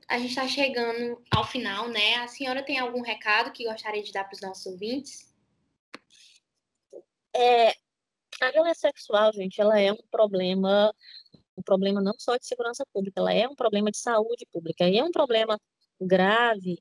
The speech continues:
Speaker 2: exatamente por ser invi-, invisibilizado. Os números são altos,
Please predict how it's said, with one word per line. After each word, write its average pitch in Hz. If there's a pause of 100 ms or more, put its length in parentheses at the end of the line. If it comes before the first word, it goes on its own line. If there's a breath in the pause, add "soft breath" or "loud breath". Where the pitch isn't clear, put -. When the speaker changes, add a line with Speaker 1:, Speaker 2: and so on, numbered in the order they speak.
Speaker 2:
exatamente 233 (140)
por 240
ser 240
invi-, 240 (200)
invisibilizado. 240
Os 208
números 285
são 185
altos, 202